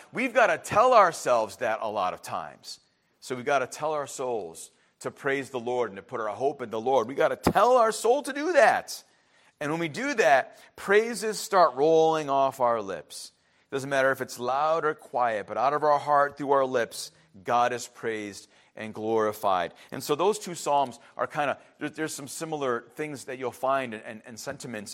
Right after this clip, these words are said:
in those Psalms, as well as others. But I want you to notice something in your Bible, if you have your Bible. And, and if you don't, it's okay. Please just give me your attention. But at the top of the Psalms, you'll find very often, and, and most often,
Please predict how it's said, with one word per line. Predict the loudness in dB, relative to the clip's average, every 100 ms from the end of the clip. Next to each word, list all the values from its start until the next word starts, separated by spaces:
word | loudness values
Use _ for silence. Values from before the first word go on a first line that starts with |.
| -14
in | -10
those | -8 -8
Psalms, | -4 -4 -4 -8 -14
as | -10
well | -6 -4
as | -4
others. | -6 -8 -16 _ _ -20 _
But | 4 4 -2 0
I |
want | 0 0
you | -2
to |
notice | 0 2 0
something | -2 -4 -6
in | -8
your | -6
Bible, | 4 6 6 0 -8 _ _ _ _ _ _ _ _ -16
if | -8
you | 2
have | 4 4
your |
Bible. | 4 4 4 0 -8 -20 -18
And, | -10 -6
and | -4
if | -4 2
you |
don't, | 4 4 2
it's | -4 -2
okay. | -2 -2 -4
Please | -6 -12 -12 -12
just | -16
give | -16 -10
me |
your | -10
attention. | -8 -10 -10 -12
But | -12 -14 _ _ _
at | -4
the | -2
top | -6 2 2 2
of | -4
the |
Psalms, | -4 2 4 4 2
you'll | -2 0
find | 2 2 0 -4
very | -2 -2
often, | 0 2 2 2 -4 -8
and, | -12 -10
and | -8
most | -4 -4 0
often, | 2 2 -2 -8